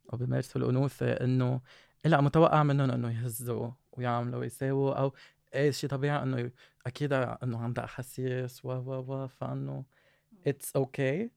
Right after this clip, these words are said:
بس كمان أكيد مش okay as in بناحية إنه أنت من، إنه فيك تعمل عن جد اللي بدك إياه، بضل في هذا ال-،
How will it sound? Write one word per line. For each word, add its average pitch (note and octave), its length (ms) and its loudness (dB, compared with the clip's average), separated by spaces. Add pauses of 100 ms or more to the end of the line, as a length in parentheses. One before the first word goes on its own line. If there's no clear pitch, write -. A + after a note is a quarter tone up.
(260)
بس C3 180 -2
كمان C3+ 300 0
أكيد B2 520 -6 (380)
مش C3 360 0
okay B2 400 -2
as A2+ 100 -4
in B2+ 360 -4 (720)
بناحية C3 880 2
إنه C3 260 2
أنت C3 240 0
من، B2+ 380 2 (120)
إنه A#2+ 100 -2
فيك - 220 -6
تعمل A#2+ 280 0
عن A2+ 100 0
جد A#2 160 -4
اللي A#2 120 -4
بدك A#2+ 440 -8
إياه، B2 220 -2 (180)
بضل B2+ 260 0
في C3 180 -2
هذا B2 200 0
ال-، A#2 140 -4